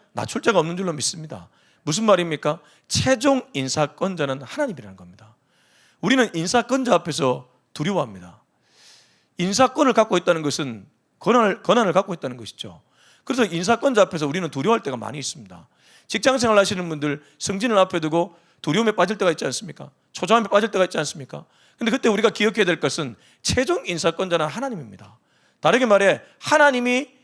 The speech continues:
이번에 쓰기로 결정하면 누구도 막을 수가 없고, 하나님이 이번에 쓰지 않기로 결정하면 누구도 쓰게 하려고 해도 못 쓴다는 것입니다. 할렐루야.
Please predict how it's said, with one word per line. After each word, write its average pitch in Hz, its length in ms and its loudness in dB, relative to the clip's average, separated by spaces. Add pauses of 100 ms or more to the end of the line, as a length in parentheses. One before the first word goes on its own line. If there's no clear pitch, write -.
(160)
이번에 208 260 2
쓰기로 247 320 -2
결정하면 170 680 0 (300)
누구도 254 340 4
막을 196 220 4
수가 139 200 0
없고, 123 360 -4 (160)
하나님이 262 380 2
이번에 202 220 2
쓰지 233 280 0
않기로 220 260 0
결정하면 175 540 0 (280)
누구도 226 380 0
쓰게 302 320 -2
하려고 262 380 4
해도 190 120 0
못 180 140 0
쓴다는 254 320 0
것입니다. 226 760 0
할렐루야. 196 580 0